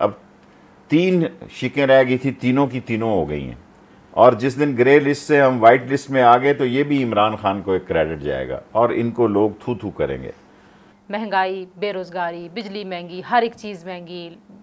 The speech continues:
Speaker 2: मतलब जॉब्स इतनी
Speaker 1: ये सब
Speaker 2: चली गई।
Speaker 1: चीज़ें हैं जो आप कह रही हैं। मैं इस पे पीटीआई मुझसे बड़ी नाराज़ होती है, बल्कि खान साहब भी नाराज़ हुए हैं कई बार मुझसे।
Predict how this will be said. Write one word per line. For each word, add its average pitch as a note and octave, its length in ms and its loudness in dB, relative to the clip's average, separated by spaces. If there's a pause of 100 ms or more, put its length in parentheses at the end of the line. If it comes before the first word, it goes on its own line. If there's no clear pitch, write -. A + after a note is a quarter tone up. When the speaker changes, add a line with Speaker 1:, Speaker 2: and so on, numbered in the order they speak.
Speaker 2:
मतलब G#3+ 340 -8
जॉब्स G#3+ 360 0
इतनी D#3+ 120 2
Speaker 1:
ये F3+ 60 8
सब G#3 160 6
Speaker 2:
चली F3 120 4
गई। D#3+ 60 -4
Speaker 1:
चीज़ें E3+ 280 4
हैं B2+ 300 4
जो A2+ 160 4
आप G#2 260 8
कह F#2+ 160 6
रही C#2+ 220 0
हैं। A#1 160 -14 (240)
मैं A2 340 -2
इस G#2+ 140 -8
पे A2 160 -4
पीटीआई G2 600 -4
मुझसे F#2+ 280 -6
बड़ी F2 240 -4
नाराज़ E2 340 2
होती E2+ 240 -6
है, F2+ 60 -2
बल्कि E2 300 -6
खान F2 280 -4
साहब F2 220 0
भी E2 100 -10
नाराज़ D2 420 -4
हुए C#2+ 140 -12
हैं C#2 160 -14
कई C#2 140 -8
बार C2 260 -8
मुझसे। - 480 -20